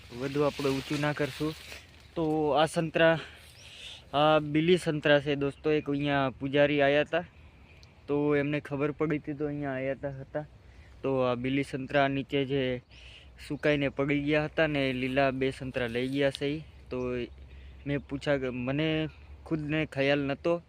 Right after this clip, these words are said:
કે આ શું ઝાડ છે, તો નામ મને ખબર નહોતું, પણ પૂજારી બાપા આયા હતા અહીંયા અને એમને કીધું કે આ બીલી સંતરા છે અને આ મહત્યનું ઝાડ છે, કેમ કે આ ઝાડ રોપવાથી ધન આવે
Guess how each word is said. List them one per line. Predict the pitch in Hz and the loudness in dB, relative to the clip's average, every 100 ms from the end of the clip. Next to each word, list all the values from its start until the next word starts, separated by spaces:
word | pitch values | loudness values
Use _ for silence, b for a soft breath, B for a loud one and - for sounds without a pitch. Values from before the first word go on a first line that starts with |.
| - - | -14 -6
કે | 120 | -2
આ | 120 117 | -2 -4
શું | 143 131 | -4 -4
ઝાડ | 127 123 117 | -4 -6 -6
છે, | 127 123 B B B B B B - - - - - - - - | -6 -8 B B B B B B -20 -20 -20 -20 -20 -20 -16 -10
તો | 131 135 131 135 | -6 -6 -6 -4
નામ | 139 147 143 | -4 -2 -4
મને | 143 143 - | -4 -6 -8
ખબર | - 135 151 | -10 -6 -4
નહોતું, | 151 180 165 | -4 -8 -8
પણ | 135 | -8
પૂજારી | - 120 123 120 | -8 0 0 0
બાપા | 117 107 - 104 | -2 -4 -4 0
આયા | 139 151 | 0 0
હતા | 156 | 0
અહીંયા | 151 151 147 143 120 | 0 0 -4 -6 -8
અને | 123 120 120 120 120 117 | -6 -4 -6 -8 -12 -8
એમને | 127 135 123 | -4 -4 -2
કીધું | 143 156 156 - B B B - | -2 0 0 -4 B B B 0
કે | 139 127 | 4 4
આ | 127 123 | 4 2
બીલી | 117 175 185 | 2 4 4
સંતરા | - 139 139 139 135 | 2 -4 2 2 2
છે | 143 135 123 | 0 -2 -4
અને | 131 131 | -4 -2
આ | 127 127 | -2 -2
મહત્યનું | 143 - 160 151 135 | -4 -2 0 0 0
ઝાડ | 135 139 135 | 0 0 -2
છે, | 139 131 | -4 -4
કેમ | 143 139 139 | -4 -2 0
કે | |
આ | 135 131 | 0 0
ઝાડ | 135 139 | 0 0
રોપવાથી | 131 - 135 131 135 110 | -2 0 0 0 -2 -2
ધન | 147 160 | -2 2
આવે | 147 143 | 2 2